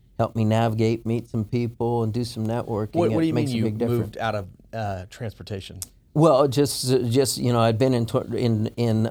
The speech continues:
Speaker 1: the Omaha market for about twenty-five years,
Speaker 2: Mm-hmm.
Speaker 1: and, uh, had to start cold down here in Houston. You know, start with brand new and
Speaker 2: Oh, okay.
Speaker 1: and
Speaker 2: I
Speaker 1: start calling, cold
Speaker 2: Yeah.
Speaker 1: calling on customers and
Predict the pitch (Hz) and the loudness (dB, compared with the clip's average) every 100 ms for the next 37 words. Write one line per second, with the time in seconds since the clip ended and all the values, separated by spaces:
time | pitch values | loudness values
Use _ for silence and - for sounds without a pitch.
0 | - 117 110 131 120 117 110 107 117 113 | 0 2 4 4 2 2 2 4 2 0
1 | 117 - - 113 113 - 120 107 104 110 | -6 -4 -2 0 0 -2 -4 -4 -2 -2
2 | 107 107 110 120 101 107 107 104 - _ | 0 0 0 0 0 -2 -4 -6 -12 _
3 | _ _ 110 101 101 104 104 101 104 104 | _ _ 0 0 0 -2 0 2 2 2
4 | 107 - 120 110 104 - 110 101 - 123 | 0 -2 -2 -2 -4 -2 -2 -4 -2 -2
5 | 110 107 107 110 113 117 107 104 127 117 | 0 -2 -2 -2 -2 -2 -2 -2 -4 -6
6 | - 104 110 110 110 110 - - - 117 | -8 -6 -6 -4 -4 -4 -6 -16 -8 -6
7 | 107 - _ - _ 117 117 117 113 110 | -6 -12 _ -20 _ 0 0 2 2 2
8 | 117 123 107 104 127 123 117 117 110 107 | 2 0 0 2 2 4 2 2 0 0
9 | 98 117 107 123 117 113 113 113 123 123 | 0 -2 2 2 2 2 -2 -2 -2 0
10 | - 120 120 120 117 117 123 117 117 120 | 0 0 2 0 0 0 0 -2 -2 -4
11 | 123 123 117 107 107 | -2 -2 -2 -2 -2